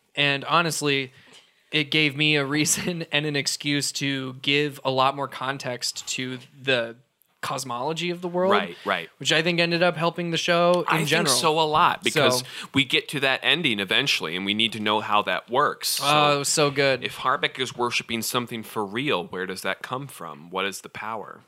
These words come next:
Speaker 1: Yep. Well, and y-, again, like, it's risky to split the party, but I,
Speaker 2: Yeah.
Speaker 1: all of us have played together.
Speaker 2: Yeah.
Speaker 1: We had that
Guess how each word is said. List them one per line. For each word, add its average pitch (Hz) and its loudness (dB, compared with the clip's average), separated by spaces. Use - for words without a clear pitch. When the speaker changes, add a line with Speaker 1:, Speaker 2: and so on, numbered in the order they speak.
Speaker 1:
Yep. 135 -2
Well, 196 4
and 185 0
y-, 175 -20
again, 151 2
like, 139 2
it's 147 -2
risky 156 2
to 143 -4
split 147 -2
the 131 -10
party, 139 2
but 120 -4
I, 123 -2
Speaker 2:
Yeah. 92 2
Speaker 1:
all 131 6
of 135 0
us - 0
have 131 -12
played 135 0
together. 135 0
Speaker 2:
Yeah. 165 -4
Speaker 1:
We 165 0
had 175 0
that 180 -2